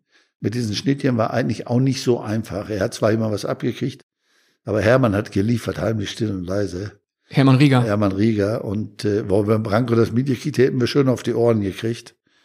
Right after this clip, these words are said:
Speaker 1: Aber es war halt so, meistens immer so, halb elf war das, haben wir dann nochmal Schnittchen gekriegt. Das war ganz gut.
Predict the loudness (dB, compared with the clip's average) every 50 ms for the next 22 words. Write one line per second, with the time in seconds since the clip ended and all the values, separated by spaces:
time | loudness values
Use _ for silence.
0 | _ _ _ -18 -10 -6 -6 -6 -4 -4 -2 -2 -2 0 -2 -2 -4 -4 -4 -4
1 | -2 -2 0 0 0 0 0 -2 -4 -4 -2 -2 -4 -2 0 0 0 0 0 -2
2 | -4 -4 -2 0 0 0 0 2 0 0 0 -2 -6 -6 -6 -6 -8 -8 -12 _
3 | _ _ _ _ _ _ _ _ _ _ _ _ _ _ _ -10 -6 -6 -4 -4
4 | -4 -4 -4 -4 -4 -4 -2 -2 -2 -2 -4 -4 -6 -8 -8 -4 -2 -2 -2 -2
5 | -4 -6 -6 -6 -6 -8 -8 -8 -6 -2 0 0 0 0 -2 -4 -4 -6 -6 -6
6 | -6 -10 -18